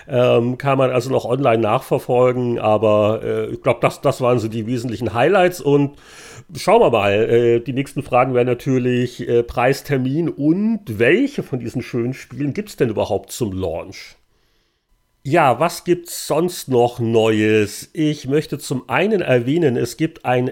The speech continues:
langes Interview auf VentureBeat zum Thema das neue Microprose und, äh, da wurde nicht nur mit dem, äh, Chef von dem Laden gesprochen, dem jetzt die Rechte gehören,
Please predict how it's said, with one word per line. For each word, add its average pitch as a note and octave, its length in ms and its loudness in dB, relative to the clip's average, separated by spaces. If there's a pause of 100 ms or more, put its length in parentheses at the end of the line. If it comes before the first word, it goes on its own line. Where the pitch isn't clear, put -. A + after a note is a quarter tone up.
langes C#3 960 -4
Interview B2 560 -4
auf A#2+ 440 -6
VentureBeat A2 840 -4
zum - 360 -8
Thema E3+ 380 -2
das A#2+ 360 -6
neue E3+ 680 0
Microprose A#2 1080 -4 (520)
und, C#3 440 0
äh, B2+ 500 0
da D#3 320 0
wurde D#3 220 0
nicht D3+ 280 -4
nur D3 300 2
mit C#3 240 -4
dem, B2+ 500 -2
äh, A#2 460 -2
Chef F3 240 -4
von F3 180 -2
dem E3 200 0
Laden D3+ 340 0
gesprochen, E3+ 480 -2
dem C#3 160 -4
jetzt - 260 -6
die A2+ 60 -8
Rechte A2 320 -6
gehören, F#3 420 -2